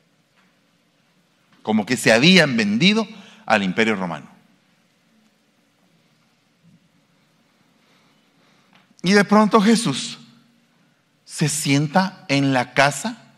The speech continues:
de dos de ellos. Dice que Leví le preparó un gran banquete, invitó a un montón de publicanos, y entonces la casa de Leví estaba llena de publicanos.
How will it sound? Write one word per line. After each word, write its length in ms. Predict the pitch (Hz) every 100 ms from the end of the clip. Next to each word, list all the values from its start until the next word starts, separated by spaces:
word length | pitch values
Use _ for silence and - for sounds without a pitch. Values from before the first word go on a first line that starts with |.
| _ _ _
de 180 | 107 117
dos 240 | 131 151
de 160 | 139 143
ellos. 480 | 202 147 - - - _ _ _ _ _ _ - - -
Dice 320 | 160 196 175
que 160 | 165
Leví 560 | 135 127 180 277 - -
le 120 | 127 135
preparó 320 | 131 120 135
un 80 | 139
gran 220 | 160 143
banquete, 580 | 117 110 233 - - - - _ - _ -
invitó 460 | 151 139 139 170
a 40 | 190
un 180 | 208
montón 640 | 185 147 120 208 269 262 - - _
de 140 | 123 135
publicanos, 880 | 135 131 120 226 285 165 - - - _ _ _ _
y 80 | 139
entonces 300 | 156 196 214
la 200 | 190 170
casa 320 | 214 240 226
de 120 | 190
Leví 440 | 180 202 294 277 - - -
estaba 320 | 139 - 170
llena 300 | 170 196 185
de 100 | 165
publicanos. 800 | 151 165 175 240 330 294 -